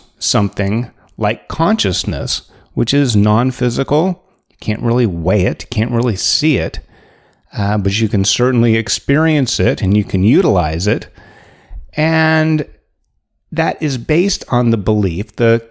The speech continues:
current scientific belief. It's not a hundred percent, of course, nothing really ever is, uh, because there's always new discovery. There's always more things, deeper things, more things to find out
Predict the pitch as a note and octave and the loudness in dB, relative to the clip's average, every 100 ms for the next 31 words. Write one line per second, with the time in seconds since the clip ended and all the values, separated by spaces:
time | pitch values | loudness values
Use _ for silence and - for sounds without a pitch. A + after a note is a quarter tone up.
0 | - - - D#3+ D3 - - - A#2+ A2+ | -10 -8 -2 0 0 -2 -8 -2 0 2
1 | G#2+ - A2+ - G2+ - - - _ _ | 0 -2 -4 -2 -4 -6 -20 -20 _ _
2 | _ _ _ - A2 F#2 G#2+ G2+ F#2 F2+ | _ _ _ -12 -8 0 0 2 0 -2
3 | - G2 - A#2+ A2 G#2 F#2 A2 G2+ F#2+ | -2 -4 -2 0 2 2 2 0 0 -2
4 | A2 - C3 C3+ C3+ A2 - A2 G#2 A#2+ | -2 0 0 0 -2 -8 -2 2 2 2
5 | A2 G#2 A2 G#2 G#2 G2 F#2+ F#2 F#2 G2 | 0 0 0 2 4 4 4 2 2 4
6 | B2 - - - - - - _ - A2 | 2 -2 -14 -20 -20 -20 -20 _ -2 0
7 | F#2+ G#2 F#2 F#2 - G#2+ G#2+ G#2+ G2+ G2 | 0 -2 -2 -2 -2 2 4 2 2 2
8 | F#2+ F#2+ - B2+ B2+ A2+ G#2+ F2 G2+ F#2+ | 2 0 -2 -2 0 -2 -2 -4 -4 -2
9 | F#2 G2+ F#2+ G2+ G#2+ A2 - A2+ A2 G#2+ | -2 0 2 4 4 2 0 0 2 2
10 | G#2+ F2+ F2 F2+ A#2+ - G#2 - G#2+ A2 | 0 -2 -6 -2 0 0 -2 0 0 0
11 | G#2+ G#2 G2+ G2+ A2 G2+ - G2+ - G#2 | 0 0 0 0 -2 -2 -4 -4 -2 0
12 | F#2+ G#2+ C#3 - | 0 0 0 -4